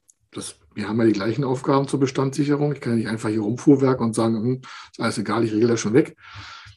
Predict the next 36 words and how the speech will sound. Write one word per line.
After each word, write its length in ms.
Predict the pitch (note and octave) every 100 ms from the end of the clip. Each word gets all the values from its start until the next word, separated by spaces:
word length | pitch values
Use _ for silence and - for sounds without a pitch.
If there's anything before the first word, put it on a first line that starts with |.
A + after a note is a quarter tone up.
| _
Das 140 | A2 B2
ist 120 | A#2+
ja 120 | D#3
alles 240 | B2+ C3
abgetimt, 640 | - B2+ - - D3 C#3+ D3+
gestimmt. 640 | - - C#3+ D3+ D#3 D3+ _
Hier 140 | - A2+
laufen 220 | A#2 C3
ja 60 |
Riesenprozesse 640 | A#2 C3+ B2+ A#2+ - C#3+ C3+
im 60 | A#2
Hintergrund 420 | D3 D3 C#3 C3
ab. 160 | C3 -
Das 160 | G#2
sieht 220 | - B2+
man 120 | C#3 C3+
ja 260 | C3+ B2+ - _ - -
im 80 |
Frontend 540 | A2 - C3+ D#3 C#3+ C#3
nicht. 260 | E3+ F3
Also 140 | G#2+ G2+
wenn 120 | A2
wir 80 | G#2+
irgendwo 300 | A2 A2 G#2+
was 140 | G#2
posten 420 | - C3 C#3 -
oder 120 | B2 G#2+
wenn 140 | G#2
Sie 220 | A#2 A#2+
was 180 | A#2 G#2
erzählen, 480 | G#2 - A#2+ C3+ C#3+ - - - -
dann 100 | G#2+
laufen 260 | A2 B2+ C3+
ja 100 | A2+
im 80 |
Hintergrund 640 | G#2 C#3+ D3+ C3 B2+ A#2+